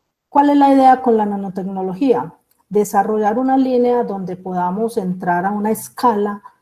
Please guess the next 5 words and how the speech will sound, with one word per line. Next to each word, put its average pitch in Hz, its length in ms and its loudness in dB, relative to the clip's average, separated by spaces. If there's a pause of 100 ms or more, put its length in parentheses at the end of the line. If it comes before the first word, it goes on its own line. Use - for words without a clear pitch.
(200)
tan 185 300 0
pequeña 190 720 -4 (260)
que 196 120 0
las 175 240 0
células 208 640 0